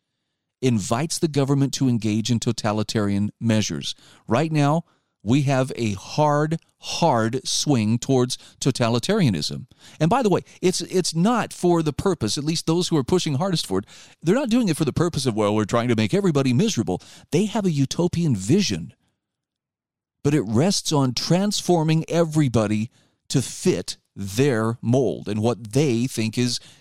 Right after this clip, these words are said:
is utopia. And they're doing it through government force. And Robert Weisberg says, "Utopian visions resting on human transportation invariably come to bad ends. And this sorrowful conclusion hardly requires recourse to genetics.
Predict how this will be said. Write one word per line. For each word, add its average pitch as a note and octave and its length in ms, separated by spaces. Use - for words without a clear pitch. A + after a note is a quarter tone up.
is A2+ 300
utopia. B2 720
And A#2+ 140
they're C3+ 80
doing B2 300
it C3+ 80
through E3 160
government C3 420
force. - 500
And - 120
Robert G#2+ 240
Weisberg A2+ 420
says, G2+ 300
"Utopian C3+ 460
visions C3+ 400
resting A2+ 340
on A#2+ 80
human B2+ 260
transportation C#3 800
invariably D3+ 840
come D3+ 240
to C#3 80
bad B2 360
ends. A#2 520
And F#2+ 100
this G#2 120
sorrowful C#3 420
conclusion A#2+ 500
hardly B2 340
requires A#2+ 680
recourse A2+ 500
to B2 100
genetics. A#2+ 640